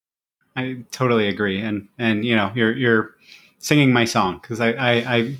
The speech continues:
literally focused on that for, you know, a year and a half of just being, uh,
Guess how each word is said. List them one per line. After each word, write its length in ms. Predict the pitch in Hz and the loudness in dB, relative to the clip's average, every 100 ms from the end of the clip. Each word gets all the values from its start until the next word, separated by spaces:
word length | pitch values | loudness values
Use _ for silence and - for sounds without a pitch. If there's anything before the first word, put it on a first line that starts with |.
| - | -4
literally 300 | 131 117 113 | 0 2 2
focused 380 | 107 123 110 - | 2 0 -2 -2
on 160 | 113 104 | 0 0
that 220 | 104 117 | -2 -4
for, 320 | - 110 101 _ | -6 -6 -8 _
you 120 | 123 | -8
know, 140 | 104 107 | -6 -4
a 40 | |
year 200 | 110 104 | -4 -4
and 80 | 104 | -4
a 40 | |
half 360 | 98 104 95 - | -4 -4 -4 -8
of 160 | 113 - - - - - - | -18 -18 -20 -18 -18 -20 -8
just 360 | 127 - - _ _ _ 117 | -6 -6 -10 _ _ _ 0
being, 560 | 147 147 151 143 143 | 4 6 4 4 2
uh, 500 | 139 127 123 117 123 | 2 2 2 2 0